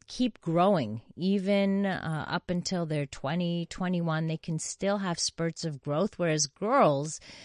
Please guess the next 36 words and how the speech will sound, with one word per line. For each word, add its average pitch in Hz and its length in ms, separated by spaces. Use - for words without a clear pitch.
generally 180 880
grow 170 560
at 160 160
a 147 60
very 190 580
slow 170 420
pace 165 540
once 165 400
they 170 200
have, 147 600
uh, 151 260
once 170 340
they 170 100
get 156 220
their 147 160
periods. 131 600
So 147 260
if - 140
a 143 140
girl 175 400
gets 156 320
her 156 140
period 165 480
at 135 160
twelve, 151 640
the 147 100
height 175 300
she 156 320
is 151 100
at 135 160
twelve 156 600
will 156 140
not 175 280
change 170 600
that 156 360
much, 147 520